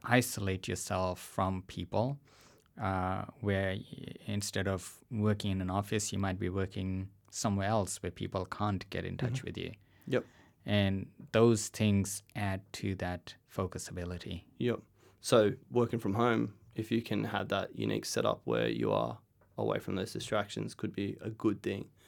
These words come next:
Speaker 2: for
Speaker 1: Mm-hmm.
Speaker 2: getting into these flow states. If you've got clear instruction and guidance as to what you're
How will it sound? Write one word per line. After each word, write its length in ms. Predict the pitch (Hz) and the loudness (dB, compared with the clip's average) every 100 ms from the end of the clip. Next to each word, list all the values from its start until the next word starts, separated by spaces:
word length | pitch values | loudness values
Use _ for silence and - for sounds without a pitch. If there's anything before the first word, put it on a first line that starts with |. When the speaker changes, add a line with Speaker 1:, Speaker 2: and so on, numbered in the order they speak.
| - - _ - | -20 -20 _ -4
Speaker 2:
for 300 | 104 95 95 | 2 2 2
Speaker 1:
Mm-hmm. 140 | 107 101 - - | -2 -6 -16 -2
Speaker 2:
getting 500 | 104 104 110 117 120 | 0 0 -2 -2 -6
into 580 | 113 110 110 113 - 113 - | -6 -6 -4 -4 -4 -4 -6
these 200 | 113 110 - | -4 -4 -4
flow 200 | 110 110 | -6 -6
states. 440 | - 107 110 - | -4 -4 -4 -6
If 180 | 95 - | -6 -4
you've 200 | 113 - | -6 -2
got 240 | 107 104 - - - - | 0 0 -4 -20 -20 -2
clear 260 | - 120 | 6 6
instruction 540 | 104 - 113 104 - - | 6 2 2 2 -2 -4
and 120 | 104 | -2
guidance 400 | 98 107 110 - | 0 0 0 -4
as 120 | 120 - | -6 -4
to 120 | 113 | -2
what 180 | 110 | -2
you're 120 | - | -2